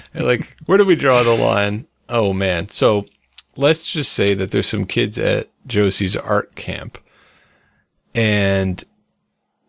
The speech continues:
this, and, and it's on a, it's on, like, a farm. So there's chickens and baby goats and all this cool stuff, right? And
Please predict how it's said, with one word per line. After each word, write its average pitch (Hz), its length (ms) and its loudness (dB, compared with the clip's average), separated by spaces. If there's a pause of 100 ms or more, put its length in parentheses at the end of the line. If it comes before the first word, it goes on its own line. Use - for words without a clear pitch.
this, - 540 -2
and, 110 240 0
and 120 180 0
it's 123 260 0
on 147 160 0
a, 135 40 0
it's 131 240 -4
on, 127 140 0
like, 110 140 -4
a - 60 -8
farm. 82 420 -8
So - 120 -6
there's 90 180 -8
chickens 98 540 -2
and 90 120 -4
baby 90 240 -4
goats - 400 -6
and 87 100 -6
all 85 100 -6
this - 140 -6
cool - 160 -12
stuff, - 380 -8
right? 92 160 -6 (400)
And 92 460 0